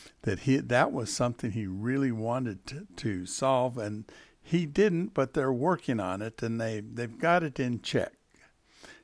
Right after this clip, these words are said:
Just imagine that a hundred years ago in Las Cruces, this was front and center and worked on. It caused,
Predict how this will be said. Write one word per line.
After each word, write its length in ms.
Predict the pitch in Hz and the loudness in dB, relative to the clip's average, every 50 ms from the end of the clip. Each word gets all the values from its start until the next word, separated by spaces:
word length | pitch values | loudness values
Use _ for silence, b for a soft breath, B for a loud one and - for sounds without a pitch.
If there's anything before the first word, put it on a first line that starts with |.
| B | B
Just 260 | - - 214 175 - - | 4 4 4 4 6 2
imagine 500 | 202 185 175 147 131 117 - 120 110 107 | 4 4 4 4 4 2 0 -2 -2 0
that 140 | 110 98 | 0 -2
a 60 | 98 92 | -2 -2
hundred 340 | 95 123 139 139 139 135 | -2 -2 0 0 0 -2
years 280 | 123 117 110 101 95 - | -2 -2 -2 -4 -4 -6
ago 240 | - 107 90 90 95 | -6 -4 -4 -4 -4
in 80 | 98 | -6
Las 320 | 101 101 104 104 104 98 98 | -4 -2 0 0 -2 -4 -6
Cruces, 600 | - - 107 104 95 - - - - - - - b b b b b b b b b - | -4 -4 -4 -2 -4 -8 -12 -12 -12 -12 -14 -14 b b b b b b b b b 0
this 260 | - 170 - - - | 0 2 2 0 0
was 180 | 220 185 135 - | 0 -2 -2 -2
front 320 | - - 156 139 135 - | -2 -2 0 0 -2 -4
and 80 | - - | -4 -4
center 380 | - - 165 165 151 127 110 | 0 0 0 0 0 0 0
and 260 | 110 110 110 113 110 | -2 -2 -2 -2 0
worked 320 | 110 117 127 127 - _ - | 2 0 0 -2 -4 _ -4
on. 240 | 90 - 85 82 - | -4 -4 -4 -8 -10
It 160 | 101 - - | -12 -12 -10
caused, 460 | - - 139 131 131 127 113 - _ | 0 2 4 4 4 2 0 -6 _